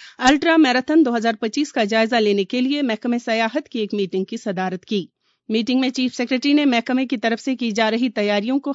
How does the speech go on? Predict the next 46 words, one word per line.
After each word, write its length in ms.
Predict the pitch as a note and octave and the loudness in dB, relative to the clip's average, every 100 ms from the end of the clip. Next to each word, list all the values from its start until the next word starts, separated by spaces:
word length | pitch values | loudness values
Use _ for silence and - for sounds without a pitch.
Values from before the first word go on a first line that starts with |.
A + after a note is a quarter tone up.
| A#3 | -6
حتمی 240 | A3 C4 | 0 0
شکل 380 | - G3+ A3+ G#3 | 0 -4 -2 0
دینے 200 | G#3+ G#3+ | 0 0
کے 100 | G#3 | -2
حوالے 340 | F#3+ G3 A3 | -2 -2 0
سے 240 | B3 C#4+ D4 - - _ - | -2 -2 -2 -6 -20 _ -2
کئی 260 | D#4 F4+ | 2 2
امورات 480 | - A3+ G#3 F#3 F3+ | 2 2 2 0 -4
کا 120 | G#3 | -6
جائزہ 340 | G3+ G3 F3+ F#3 | -4 -4 -4 -4
لیا۔ 320 | G3+ G#3+ E3 _ - - | 0 0 0 _ -20 -4
انہوں 180 | B3 C4+ | 2 4
نے 100 | C#4+ | 4
محکمے 340 | C4+ C4+ D4 | 2 2 -2
کے 140 | D4 C#4+ | 0 0
افسران 360 | C4+ C#4+ D4+ | 0 0 0
کو 100 | E4+ | 2
ہدایت 400 | D4 C#4 C#4 D4 | 0 0 0 2
دی 80 | E4+ | 0
کہ 120 | F#4 | 0
وہ 100 | D4+ | 0
میراتھن 460 | B3+ A#3+ B3+ D4+ D#4 | 0 0 -2 2 4
میں 80 | E4 | 4
شرکت 400 | - A#3+ C4+ B3+ | 0 -4 -4 -2
کرنے 220 | A3+ A3 | -2 0
والے 240 | G#3+ A#3+ C4+ | 0 0 0
خواہش 260 | G#3+ A3+ B3+ | -2 -2 -2
مند 160 | A3+ | -2
افراد 340 | G3+ A3+ A#3+ B3 | -4 0 0 0
کے 120 | C4+ | -4
لیے 180 | C4 C4 | -2 -2
رجسٹریشن 680 | G#3 G3+ - A#3+ B3 D4+ | -2 -4 -8 -6 -2 0
سے 140 | D4 G3+ | 0 -2
متعلق 480 | G3+ A#3 A#3+ A#3+ | -2 -2 -2 -2
جانکاری 480 | G3+ G3 G3+ A3+ B3+ | -2 -2 0 -2 -2
کو 220 | B3+ C#4 | -4 -6
وسیع 300 | A3+ A#3+ E4 D4 | -4 -4 -2 -2
پیمانے 400 | F#3+ G3 G#3 C4 | -4 -2 0 0
پر 160 | B3 F3+ | -2 -6
تشہیر 440 | - F#3+ - B3+ | -4 -8 -2 -4
دیں 260 | A3+ C4+ D#4+ - - _ | 0 0 0 -8 -20 _
تاکہ 280 | B3 A#3+ C#4 | -2 0 0
زیادہ 240 | B3+ B3+ D4 | 0 0 0
سے 80 | - | -4
زیادہ 260 | B3 A#3 A#3 | -2 0 0
افراد 400 | G#3 G#3+ A3 | -2 -2 0